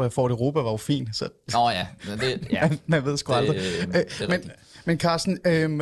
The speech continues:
Speaker 1: noget andet, som jeg også synes er interessant, øh, og igen, så bliver sådan lidt oceansk-agtigt noget. Der er jo ikke langt herfra,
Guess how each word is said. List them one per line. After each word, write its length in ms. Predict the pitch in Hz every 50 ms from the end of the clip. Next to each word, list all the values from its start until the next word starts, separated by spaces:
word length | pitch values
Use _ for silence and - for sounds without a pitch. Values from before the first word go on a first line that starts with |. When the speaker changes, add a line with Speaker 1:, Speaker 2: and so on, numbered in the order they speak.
| 147 -
Speaker 1:
noget 180 | 151 160 165 -
andet, 260 | - 165 160 190 220 -
som 120 | - 160
jeg 80 | 147 147
også 160 | 160 165 170
synes 300 | - - - 165 151 -
er 60 | 151
interessant, 520 | 139 123 - - 123 - - 139 143 - -
øh, 160 | 143 143 131
og 80 | 139 143
igen, 240 | 135 - 143 147
så 120 | 143 - 143
bliver 160 | 139 143 156
sådan 140 | 147 - 151
lidt 80 | 147 -
oceansk-agtigt 800 | 139 135 135 135 - 147 147 151 147 - - 131 131 - - 135
noget. 220 | 135 131 139 135
Der 60 | 135
er 60 | 113 120
jo 60 | 143
ikke 180 | 165 160 -
langt 320 | 165 165 170 190 180 - - -
herfra, 560 | 196 185 - 147 - - - 147 139 123